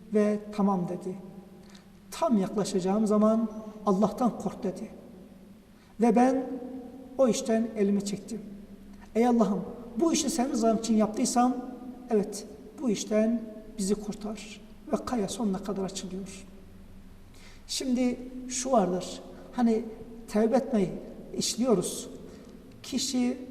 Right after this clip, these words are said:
hastalığından dolayı içki içemiyor. Hastalığından dolayı zina edemiyor. Ve hatta hastalık korkusuyla zina edemiyor. Bundan dolayı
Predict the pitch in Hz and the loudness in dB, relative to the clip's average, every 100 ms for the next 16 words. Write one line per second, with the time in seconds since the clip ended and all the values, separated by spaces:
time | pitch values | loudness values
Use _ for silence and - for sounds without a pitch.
0 | - - - - - 226 208 - 220 220 | -14 -16 -18 -20 -4 -2 0 0 2 6
1 | 220 214 240 240 196 208 208 214 233 233 | 6 6 6 4 6 8 8 6 4 0
2 | - - 226 - 240 208 170 175 226 - | -4 -2 -2 -2 0 0 0 -4 -8 -12
3 | - - - - - - - - - - | -14 -16 -18 -20 -20 -20 -20 -20 -6 -2
4 | 214 233 226 226 247 254 220 208 202 220 | 0 2 4 6 6 6 8 10 10 8
5 | 247 - - - - - 165 220 220 214 | 4 0 -8 -10 -10 -4 2 4 4 4
6 | 185 214 180 170 - - - - - - | 4 4 2 -2 -6 -10 -12 -14 -16 -18
7 | - - - - 202 262 269 277 285 - | -20 -20 -20 -2 8 8 8 2 2 2
8 | 277 320 - - 277 - - 294 220 - | 2 0 0 0 -2 -4 -4 2 2 2
9 | - - - 165 214 214 202 208 190 175 | -6 -12 -8 0 2 4 4 4 2 0
10 | 170 - - - - - - - - - | -6 -10 -12 -14 -18 -18 -18 -20 -20 -20
11 | - - - - - - - - - 208 | -20 -20 -20 -20 -20 -20 -20 -6 2 4
12 | 269 226 190 190 185 208 262 | 4 4 4 4 6 6 4